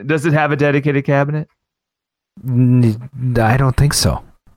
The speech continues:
Speaker 1: I think I could put any game that didn't have a dedicated cabinet that is not Agent X.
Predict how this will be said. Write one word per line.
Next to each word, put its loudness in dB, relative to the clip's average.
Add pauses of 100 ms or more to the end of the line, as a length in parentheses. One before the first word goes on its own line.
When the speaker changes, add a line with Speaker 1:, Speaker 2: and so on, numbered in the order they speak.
(100)
Speaker 1:
I -4
think -2
I -2
could -2
put -2
any 0
game 0
that 0
didn't 0
have 0
a 0
dedicated 0
cabinet -2
that -2
is -2
not 0
Agent -2
X. -8